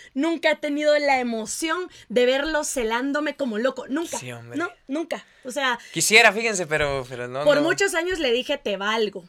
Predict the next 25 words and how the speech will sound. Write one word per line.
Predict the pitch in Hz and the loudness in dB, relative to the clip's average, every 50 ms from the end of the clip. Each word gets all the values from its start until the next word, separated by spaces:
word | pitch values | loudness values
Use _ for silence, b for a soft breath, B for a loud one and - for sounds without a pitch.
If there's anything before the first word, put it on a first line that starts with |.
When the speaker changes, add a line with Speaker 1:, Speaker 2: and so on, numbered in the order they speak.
| _ _ | _ _
Speaker 1:
<laughs> | - - - - 605 640 659 659 640 571 539 494 403 415 403 403 | -6 -4 -4 -4 -4 -6 -10 -10 -12 -10 0 4 6 6 6 6
Speaker 2:
No, | - 403 - - - - | 6 8 8 8 6 4
no, | 214 214 - | 2 2 2
no | 226 233 240 | 2 2 2
se | 233 - 214 | 2 2 2
me | 202 196 | 4 4
activa | 185 - - 202 214 226 233 214 196 | 2 2 2 0 2 4 6 6 6
ese, | 202 196 - 214 202 190 170 143 131 127 120 117 - B B B B 453 453 B B B B | 6 4 2 2 2 2 2 2 0 0 -2 -4 -8 B B B B -12 -12 B B B B
ese | - - 262 285 294 | -2 0 0 0 0
Speaker 1:
No | - | 0
Speaker 2:
gen. | 302 339 - | 0 0 2
Speaker 1:
sé. | 320 294 | 4 4
Speaker 2:
Eso | 311 - 320 285 | 4 2 2 -2
sí, | - - 311 302 247 | -2 -2 -2 -2 0
también | - 175 165 165 175 214 254 285 277 226 | 0 -2 -2 0 0 0 0 0 -2 -4
cuando | - - 165 156 143 143 | -2 -2 -2 0 0 -2
veo | 170 220 226 214 | 0 2 2 2
que | 220 202 | 2 2
alguien | 190 170 165 156 | 0 0 -4 -8
está | 135 131 - - 160 - | -10 -6 -4 -4 -4 -4
por | - - - | -4 -6 -6
faltar | - 131 123 120 117 139 156 | -6 -8 -8 -4 -2 -2 -2
el | 180 180 | -2 -2
respeto | 170 151 - - - 175 170 - 147 127 120 117 - - | -6 -8 -8 -4 -2 -4 -2 -2 -4 -6 -4 -6 -8 -8
a | - 101 117 117 113 113 110 110 110 107 120 - - _ | -8 -6 -6 -6 -6 -8 -8 -12 -12 -14 -16 -18 -20 _